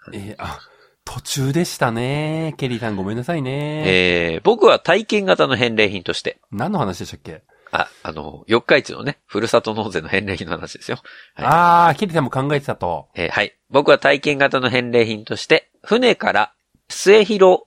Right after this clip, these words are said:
Speaker 2: 橋梁を走る貨物列車の撮影をするのはどうかと提案してみました。
Speaker 1: ほー。
Speaker 2: あるんですよ、そういう橋がね。はい。
Speaker 1: うんうんうん。
Speaker 2: 貨物列車が走る橋があるんですけど。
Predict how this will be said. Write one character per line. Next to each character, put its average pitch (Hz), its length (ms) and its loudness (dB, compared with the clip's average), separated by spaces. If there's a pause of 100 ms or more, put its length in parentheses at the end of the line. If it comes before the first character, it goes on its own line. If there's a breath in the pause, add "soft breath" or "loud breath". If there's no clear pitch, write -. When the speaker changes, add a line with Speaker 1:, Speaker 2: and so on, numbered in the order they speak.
(120)
Speaker 2:
橋 160 320 4
梁 127 320 4
を 110 180 2
走 - 260 -2
る - 120 -10 (200)
貨 - 120 0
物 175 260 0
列 170 140 2
車 - 200 0
の 117 80 -6
撮 - 260 -4
影 107 220 0
を 101 80 -2
す 107 160 -8
る 110 80 -8
の 131 60 -2
は 107 100 2
ど 104 120 -2
う 107 40 -2
か 196 100 2
と 110 120 -6
提 - 160 -4
案 - 80 -12
し - 60 -12
て - 80 -20
み - 120 -20
ま - 60 -20
し - 100 -16
た。 - 80 -20 (160)
Speaker 1:
ほ 110 720 -2
ー。 92 100 -6
Speaker 2:
あ 165 60 4
る 156 100 0
ん 101 40 -10
で 85 60 -4
す - 80 -12
よ、 85 60 -14
そ 92 160 0
う 90 40 -2
い 85 40 -4
う 82 40 -8
橋 - 260 -4
が - 140 -10
ね。 - 180 -10 (420)
は 80 100 -12
い。 - 20 -14
Speaker 1:
う 92 60 -10
ん - 20 -6
う - 20 -6
ん 107 40 -8
う 104 80 -8 (280)
ん。 71 60 -20
Speaker 2:
貨 90 100 0
物 87 220 -8
列 78 100 -10
車 76 80 -6
が 85 80 -12
走 87 160 -12
る - 60 -20 (120)
橋 - 80 -12
が - 60 -16
あ - 40 -16
る - 40 -20
ん - 40 -20
で - 40 -20
す - 60 -20
け - 60 -20
ど。 - 60 -20